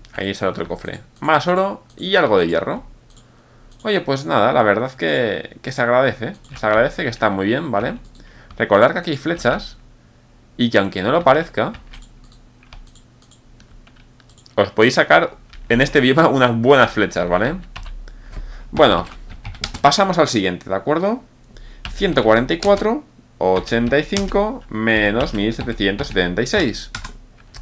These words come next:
Encontrar actualmente en la uno punto siete un bioma de selva es difícil y un templo muy difícil. Entonces me parece que esta semilla tenía que traerla. Estaba muy forzado a traerla. Y gracias, Carlos Castel. Te, eh, si queréis ir a su canal lo podéis encontrar en la información del vídeo.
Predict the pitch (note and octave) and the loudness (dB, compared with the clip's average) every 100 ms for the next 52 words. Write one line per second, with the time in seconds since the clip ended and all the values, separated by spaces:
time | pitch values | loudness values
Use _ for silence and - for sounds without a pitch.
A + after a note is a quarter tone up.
0 | - - - - - _ - - _ - | -14 -14 -20 -20 -20 _ -20 -20 _ -20
1 | - - - G#2 A2 A#2+ D3+ E3+ - - | -20 -20 -8 -2 2 6 6 6 2 2
2 | B2+ A2 G#2 G2 G2+ G#2+ D3 - C3 G#2+ | 4 4 4 2 4 4 2 -4 -4 -2
3 | - A#2 A#2+ A#2 C3+ D3 D3 C3 - A2+ | -2 0 2 2 2 0 -2 -4 -8 -2
4 | A2+ C#3 D#3 C3 A2 C3+ C3 F#2 - G2+ | 0 2 2 0 -4 -8 -8 -8 -4 -2
5 | A#2 A#2 C3+ C3+ G2+ G#2 B2+ G2 F2 F2+ | 0 0 -4 -2 -2 -2 -2 -2 -4 -8
6 | F#2+ F2+ E2+ A2+ B2+ G#2 G#2 G2+ A2 C#3 | -8 -6 -2 -2 -2 -6 0 0 0 0
7 | D3+ E3 - - - - _ - - A#2+ | -2 -4 -14 -20 -20 -20 _ -12 -8 -4
8 | A#2 B2+ A2+ G#2+ A2 F#2 F2+ - A2+ A2+ | -2 -2 -2 -4 -4 -6 -6 2 4 4
9 | A#2 A2+ G2 G#2+ F2+ F2+ F2+ F2 - _ | 2 -2 -4 -2 0 0 -2 -2 -10 _
10 | - - A2 A2+ A#2+ B2+ B2 A#2+ A2+ C3+ | -20 -4 4 4 4 2 0 0 0 -2
11 | - D#3 C#3 G#2+ G#2 - F2 F2 F#2 G#2 | 0 -2 0 -4 -4 -6 -6 -6 -6 -2
12 | A2 A#2 B2+ B2 B2 A#2 A#2 B2 G#2+ A2 | 0 0 2 2 2 2 4 4 4 2
13 | A2+ A2 G#2+ G#2 G#2 G#2 G2+ G#2+ G2 - | 2 -2 -2 0 0 0 -2 -2 -6 -4
14 | G2 G#2+ B2+ D#3 | -4 -2 -2 -2